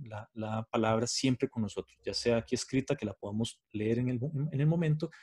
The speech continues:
o en el corazón, ¿verdad? Que podamos memorizarla, que podamos acordarnos de esas promesas, de esa palabra y declararla, y que Satanás se dé cuenta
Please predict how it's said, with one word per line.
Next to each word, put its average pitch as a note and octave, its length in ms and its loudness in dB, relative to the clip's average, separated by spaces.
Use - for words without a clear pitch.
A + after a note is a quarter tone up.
o C#3 200 8
en D3+ 100 8
el C#3 120 4
corazón, A2 580 2
¿verdad? C3+ 280 -2
Que B2 100 -2
podamos G#2+ 420 -4
memorizarla, D3+ 600 2
que A#2 120 -2
podamos A2+ 340 -2
acordarnos B2 500 2
de B2 80 4
esas C3 220 -2
promesas, D3+ 420 0
de A#2+ 60 2
esa C#3 160 0
palabra E3 440 2
y C#3 140 8
declararla, A2+ 760 4
y A2+ 80 -2
que A2 160 -4
Satanás G2+ 460 -2
se - 200 4
dé E3+ 140 2
cuenta F#3 480 4